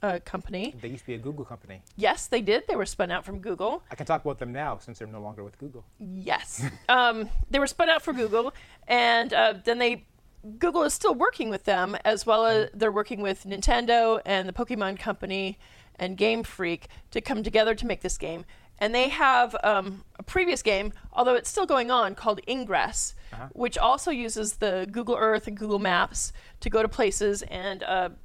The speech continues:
Speaker 1: they have markers for the various, uh, historical and cultural things that you can interact with. And that one's more of a capture the flag
Speaker 2: Mm-hmm.
Speaker 1: game. And they do have some things like that in Pokemon, where there are some of these places that are gyms,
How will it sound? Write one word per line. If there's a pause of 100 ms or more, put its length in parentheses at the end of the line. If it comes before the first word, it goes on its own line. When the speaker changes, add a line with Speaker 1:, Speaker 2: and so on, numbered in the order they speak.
Speaker 1:
they
have
markers
for
the
various,
uh,
historical (140)
and
cultural (360)
things
that
you
can
interact
with. (360)
And
that
one's
more
of
a
capture
the
flag (100)
Speaker 2:
Mm-hmm.
Speaker 1:
game. (540)
And
they
do
have
some
things
like
that
in
Pokemon,
where
there
are
some (120)
of
these
places
that
are
gyms,